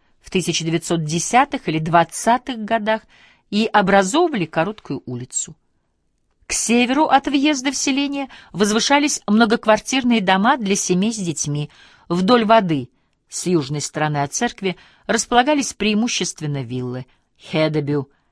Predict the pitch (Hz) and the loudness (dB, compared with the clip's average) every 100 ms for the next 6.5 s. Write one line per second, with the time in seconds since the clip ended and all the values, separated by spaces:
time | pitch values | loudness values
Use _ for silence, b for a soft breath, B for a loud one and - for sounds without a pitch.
0 | _ 143 165 165 165 156 170 269 285 277 | _ -4 -2 2 2 2 2 2 2 -2
1 | 247 247 240 233 - - 190 196 233 - | 0 2 2 2 -6 -2 0 2 2 -2
2 | - 220 - - 196 170 147 139 139 139 | -4 -6 -6 -2 2 2 0 -4 -4 -4
3 | 143 143 131 - - 131 - 139 - 147 | -4 -4 -4 -8 -10 -10 -10 -8 -4 -2
4 | 143 139 - 135 127 135 135 131 143 135 | -2 -4 -6 -8 -8 -10 -8 -6 -4 -4
5 | 127 123 - 131 - 143 127 120 120 131 | -6 -10 -10 -10 -8 -8 -8 -8 -10 -8
6 | 156 240 254 - 233 | -4 -4 -6 -12 -14